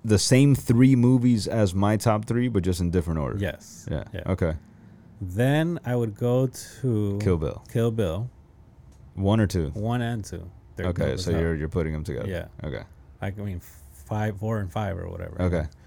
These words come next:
Speaker 2: Um, then Django.
Speaker 1: Okay.
Speaker 2: And then what's left?
Speaker 1: Death
Speaker 2: Uh,
Speaker 1: Proof,
Speaker 2: Reservoir Dogs, Death
Speaker 1: Reservoir
Speaker 2: Proof, and
Speaker 1: Dogs.
Speaker 2: Hateful Eight. I don't like either three of those movies. Like, they could all be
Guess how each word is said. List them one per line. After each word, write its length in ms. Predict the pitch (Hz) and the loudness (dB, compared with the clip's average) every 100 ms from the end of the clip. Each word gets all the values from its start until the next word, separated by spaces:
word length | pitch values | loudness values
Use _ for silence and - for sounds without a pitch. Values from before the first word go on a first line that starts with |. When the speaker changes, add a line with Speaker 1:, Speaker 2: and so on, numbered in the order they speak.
| - - - - | -20 -20 -20 -6
Speaker 2:
Um, 760 | 95 98 95 92 90 90 90 95 - - - - _ _ _ _ 98 92 | -2 -2 -2 -4 -6 -8 -10 -14 -18 -20 -20 -20 _ _ _ _ -18 -6
then 600 | 113 127 139 143 143 147 | -2 0 0 0 -4 -6
Django. 560 | - 117 101 95 98 135 - _ _ _ - | -4 -2 -2 -4 -4 -6 -10 _ _ _ -6
Speaker 1:
Okay. 320 | 87 82 71 92 _ _ _ _ _ _ _ _ _ _ - | -4 -4 -6 -8 _ _ _ _ _ _ _ _ _ _ -10
Speaker 2:
And 140 | 104 | -4
then 200 | 107 104 | -2 -2
what's 180 | 104 - | -4 -4
left? 320 | 131 151 - _ _ _ _ _ _ _ - | -4 -4 -12 _ _ _ _ _ _ _ 0
Speaker 1:
Death 160 | 104 | 2
Speaker 2:
Uh, 100 | 104 | 2
Speaker 1:
Proof, 180 | - 104 | 2 4
Speaker 2:
Reservoir 440 | 110 117 110 113 | 4 2 0 0
Dogs, 260 | 110 113 113 | 0 -2 0
Death 80 | 98 | 4
Speaker 1:
Reservoir 380 | 107 110 110 117 | 6 6 6 6
Speaker 2:
Proof, 60 | 110 | 6
and 120 | 113 104 | 4 2
Speaker 1:
Dogs. 80 | |
Speaker 2:
Hateful 360 | 98 92 - 90 | -2 -4 -6 -8
Eight. 160 | 82 - _ _ _ | -8 -14 _ _ _
I 120 | 110 | -4
don't 140 | 110 107 | -2 0
like 180 | 101 92 | -2 -2
either 260 | 107 101 | -4 -4
three 200 | 92 98 | -4 -6
of 140 | 92 82 | -4 -6
those 120 | 87 | -10
movies. 360 | 85 80 82 | -12 -12 -12
Like, 280 | 92 87 90 | -12 -12 -12
they 100 | 87 | -12
could 180 | 85 87 | -12 -8
all 180 | 87 80 | -8 -8
be 260 | 80 80 | -10 -12